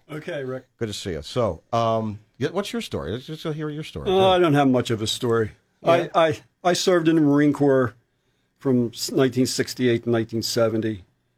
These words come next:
Speaker 1: I spent a year in Vietnam, a little, about twelve miles south,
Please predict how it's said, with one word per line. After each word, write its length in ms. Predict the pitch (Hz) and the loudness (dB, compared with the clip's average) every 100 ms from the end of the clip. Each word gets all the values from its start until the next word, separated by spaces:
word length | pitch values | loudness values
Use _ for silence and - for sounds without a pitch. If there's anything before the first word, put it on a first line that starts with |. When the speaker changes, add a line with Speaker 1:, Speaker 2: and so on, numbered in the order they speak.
| _ | _
Speaker 1:
I 60 | 120 | -12
spent 300 | - 135 120 | -6 0 2
a 40 | |
year 240 | 117 123 117 | 4 4 2
in 60 | |
Vietnam, 720 | 110 120 113 117 120 120 110 104 190 | 2 2 2 0 0 0 -2 -6 -6
a 40 | |
little, 440 | 120 120 117 110 - _ _ _ _ _ _ _ | -2 0 2 0 -4 _ _ _ _ _ _ _
about 220 | 143 120 | 0 0
twelve 300 | - 156 135 | 2 2 4
miles 360 | 135 135 131 123 | 4 4 4 2
south, 640 | - - - 131 123 - | -4 -4 0 0 0 -6